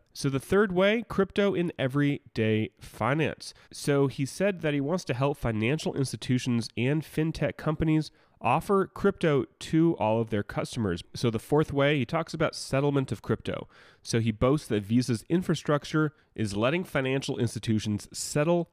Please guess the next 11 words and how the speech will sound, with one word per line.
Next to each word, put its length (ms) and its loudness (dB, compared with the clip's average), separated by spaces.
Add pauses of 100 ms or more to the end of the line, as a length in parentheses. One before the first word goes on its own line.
(140)
transactions 840 0 (140)
in 120 2
the 80 2
U 280 4
S 120 0
dollar-pegged 800 0
stablecoin 720 -2 (340)
U 240 4
S 160 2
D 160 0
C. 320 -2